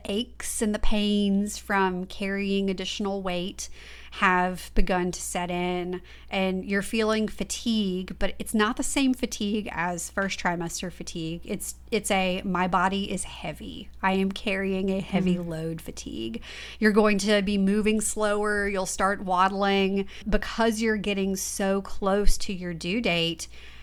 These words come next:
Speaker 1: anything could happen at any moment. And so this is when it's time to really begin, uh, mentally preparing yourself for what's next.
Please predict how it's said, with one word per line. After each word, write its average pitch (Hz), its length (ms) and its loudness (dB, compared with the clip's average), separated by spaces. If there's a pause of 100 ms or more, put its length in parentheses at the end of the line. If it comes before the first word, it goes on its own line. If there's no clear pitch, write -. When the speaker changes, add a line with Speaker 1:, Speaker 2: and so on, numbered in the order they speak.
(680)
Speaker 1:
anything 226 500 6
could 185 120 -6
happen - 720 0 (200)
at 185 140 2
any 170 220 -2
moment. 170 420 -8 (720)
And 214 200 2
so 196 280 2
this 202 300 0
is 220 160 2
when 190 240 0
it's - 220 -4
time 175 380 -2
to 190 120 -6
really 180 380 -4
begin, 170 720 -2
uh, 165 360 -6
mentally 196 720 4
preparing 180 640 0
yourself 160 720 -4
for 185 220 -4
what's - 320 -8
next. - 460 -4